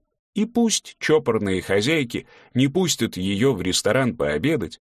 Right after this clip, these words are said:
пусть её арестует тупой полицейский, который, прежде чем отвезти её в участок, предусмотрительно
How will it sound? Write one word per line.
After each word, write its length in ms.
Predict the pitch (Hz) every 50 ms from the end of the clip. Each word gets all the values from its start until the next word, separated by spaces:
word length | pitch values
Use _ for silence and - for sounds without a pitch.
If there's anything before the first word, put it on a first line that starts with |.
| _ -
пусть 320 | - 220 196 - - -
её 200 | 143 147 165 170
арестует 720 | 160 151 143 135 - - - - 196 185 170 143 135 -
тупой 360 | - 131 120 123 165 165 143
полицейский, 880 | 117 127 113 110 110 - - 165 170 180 160 - - - 139 127 - - -
который, 360 | - 123 117 117 127 113 113
прежде 360 | 107 - 135 135 117 104 117
чем 200 | 110 - 120 110
отвезти 440 | 110 107 104 107 117 113 - - 135
её 260 | 135 123 120 110 117
в 80 | 110 104
участок, 560 | 113 - - 131 127 120 - - 117 104 -
предусмотрительно 960 | - - 117 101 110 107 - - 107 107 - - 135 139 - - 117 113 107